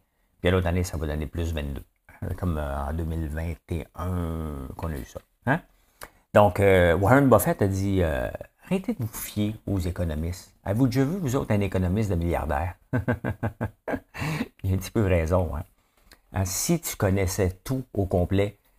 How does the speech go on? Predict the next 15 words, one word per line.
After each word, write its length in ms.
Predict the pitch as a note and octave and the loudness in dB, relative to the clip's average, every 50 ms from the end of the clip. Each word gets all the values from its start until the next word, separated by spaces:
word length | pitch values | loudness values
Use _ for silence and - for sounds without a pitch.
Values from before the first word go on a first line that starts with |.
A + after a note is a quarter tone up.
| _ _ - | _ _ -6
et 100 | - F#2 | -4 0
que 100 | - G2+ | 0 2
tu 140 | F#2 - | 2 2
es 40 | G#2 | 2
capable 340 | F2+ F#2+ F2+ - A2+ A#2+ A2+ | 2 2 2 2 2 2 2
de 80 | G#2 F2 | 2 2
prévoir, 600 | - F2 F2 D#2+ D2 E2+ E2 E2+ F#2+ G#2+ G2+ - - | 2 0 0 0 0 0 0 0 0 -2 -4 -6 -6
ben, 140 | - E2 F2 | -4 -2 0
mets 140 | F2+ F2+ F#2 | 0 0 2
de 80 | F2+ | 2
l'argent 320 | F2 D#2+ E2+ F2+ F2 D#2 D#2+ | 0 0 0 0 0 -2 0
dedans. 360 | F2+ G2 F#2+ A#2+ B2 C3 A#2+ A#2 _ _ _ _ _ _ _ _ _ - | 0 0 0 0 -2 -2 -4 -8 _ _ _ _ _ _ _ _ _ -8
Hein ? 160 | G2 G2 G#2+ - - - - - _ _ _ - | -6 -6 -6 -6 -8 -14 -20 -20 _ _ _ 0
Donc, 300 | F2 F2 F2 D#2+ - - | 0 2 2 0 0 0
euh, 200 | F2 D#2 D#2 | 0 2 0